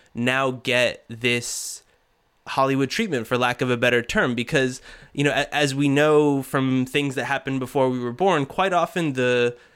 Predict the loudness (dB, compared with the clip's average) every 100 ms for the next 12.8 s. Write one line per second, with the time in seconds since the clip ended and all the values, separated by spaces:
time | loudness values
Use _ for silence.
0 | _ -6 0 2 0 -2 -4 -4 -2 0
1 | 0 0 0 0 -2 -2 0 2 2 0
2 | 0 -2 0 2 2 2 -2 0 0 -2
3 | -4 -2 -2 -2 -8 -12 -12 -6 -2 0
4 | 0 -2 -2 -4 -4 -6 -12 -20 _ _
5 | -2 0 0 0 -2 -4 -2 0 0 0
6 | 0 0 2 2 2 2 2 0 -2 -4
7 | -8 -16 -2 2 2 0 -2 0 0 0
8 | 0 0 0 0 0 -2 -4 0 2 2
9 | 0 -6 -4 -8 -8 -10 -6 -4 -6 -8
10 | -6 -6 -6 -8 -2 -2 -2 -6 -6 -4
11 | -4 -4 -4 -4 -2 -2 -2 -6 -8 -8
12 | -10 -8 -10 -4 -4 -4 -10 -18